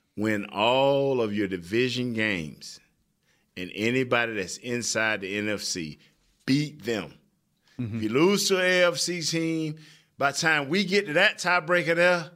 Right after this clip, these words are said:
Speaker 1: you don't deserve to be
Speaker 2: You're
Speaker 1: in
Speaker 2: good.
Speaker 1: the playoffs.
Speaker 2: <laughs> Yeah.
Speaker 1: You know what I'm saying? <laughs> I'm like,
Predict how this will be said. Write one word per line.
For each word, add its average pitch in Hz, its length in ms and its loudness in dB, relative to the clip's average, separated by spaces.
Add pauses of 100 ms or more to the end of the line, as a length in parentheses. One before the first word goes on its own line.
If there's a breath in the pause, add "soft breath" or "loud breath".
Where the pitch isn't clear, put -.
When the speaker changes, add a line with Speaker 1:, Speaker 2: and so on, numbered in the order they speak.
(180 soft breath)
Speaker 1:
you 151 120 2
don't 160 160 4
deserve 135 380 2
to 120 80 -2
be 107 140 2
Speaker 2:
You're 147 100 0
Speaker 1:
in 139 60 0
Speaker 2:
good. 156 240 6
Speaker 1:
the - 20 4
playoffs. 135 600 0
Speaker 2:
<laughs> - 0 -
Yeah. 151 180 4
Speaker 1:
You 196 80 4
know 196 140 4
what 202 80 4
I'm 196 80 0
saying? 208 420 4 (340)
<laughs> 190 540 2
I'm 226 220 2
like, 175 260 2